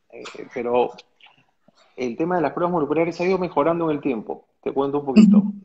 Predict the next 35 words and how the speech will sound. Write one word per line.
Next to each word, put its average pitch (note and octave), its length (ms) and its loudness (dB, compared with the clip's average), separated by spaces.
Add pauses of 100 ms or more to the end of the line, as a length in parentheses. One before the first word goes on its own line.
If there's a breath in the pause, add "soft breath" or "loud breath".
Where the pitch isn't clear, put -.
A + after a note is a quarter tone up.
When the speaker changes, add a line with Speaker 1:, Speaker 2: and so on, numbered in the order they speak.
Speaker 1:
Las A#2+ 200 0
últimas D#3 380 -2
pruebas D#3 240 -2
moleculares, C#3 480 -2 (140)
las A#2 140 -8
que A#2 80 -8
te A#2 100 -8
comenté A2+ 320 -6
hace B2 160 -10
un, C3 160 -10
hace A#2+ 180 -10
un C3 60 -6
momento, A#2+ 520 -8 (600)
eh, A#2 640 -6 (160)
las B2 200 -8
tomaron D3 480 -4
en C3+ 80 -4
la A#2+ 80 -2
mañana C3+ 400 -6
y C#3 80 -2
en, A#2 220 -8
y B2 160 -8
en A#2 60 -6
la A#2 100 -4
noche F#3 300 -6
estuvieron B2 320 -6
los A2+ 80 -10
resultados, - 580 -12 (480)
¿no? D3+ 360 -6 (300)
En A2 120 -10
la A2+ 40 -6
misma A#2+ 180 -10
noche. D3+ 180 8
Speaker 2:
Ya. B2 220 6
Speaker 1:
Pero, D3+ 340 0